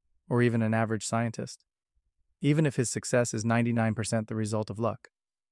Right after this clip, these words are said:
Such a reward might be socially optimal in order to ensure that hundreds of other scientists will try their luck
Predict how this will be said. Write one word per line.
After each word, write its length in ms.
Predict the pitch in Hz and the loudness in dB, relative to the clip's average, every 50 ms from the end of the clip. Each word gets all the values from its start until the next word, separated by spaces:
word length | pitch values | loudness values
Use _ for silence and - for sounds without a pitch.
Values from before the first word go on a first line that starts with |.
| _ _ _ _ _ _ _ | _ _ _ _ _ _ _
Such 200 | - - 143 135 | 0 0 2 4
a 60 | 151 139 | 4 4
reward 380 | 131 127 117 120 127 127 123 | 4 4 4 4 4 4 4
might 180 | 123 120 117 - | 4 2 0 0
be 80 | 135 | -2
socially 380 | 117 - - 127 117 - 127 123 | -2 -2 -2 -2 -2 -2 -2 0
optimal 520 | - 117 120 - - 113 113 110 113 - | 0 0 0 0 0 0 0 0 0 -2
in 80 | 117 117 | 0 0
order 200 | 113 113 117 110 | 0 0 0 -2
to 120 | - 123 | -2 -2
ensure 300 | 113 107 104 - 120 117 | -4 -4 -2 -2 -2 -2
that 160 | 113 113 107 - | -2 -2 -4 -4
hundreds 380 | - 135 135 131 131 123 120 | -2 0 0 0 0 0 0
of 80 | 110 113 | 0 0
other 160 | 120 123 123 | 0 -2 -2
scientists 500 | - - 113 110 110 101 110 107 - - | -2 -2 -2 -2 -2 -4 -6 -6 -6 -6
will 80 | - 107 | -8 -6
try 240 | - - 120 120 | -2 0 2 2
their 140 | 113 117 110 | 2 2 0
luck 240 | 110 107 104 - - | 0 -2 -2 -4 -8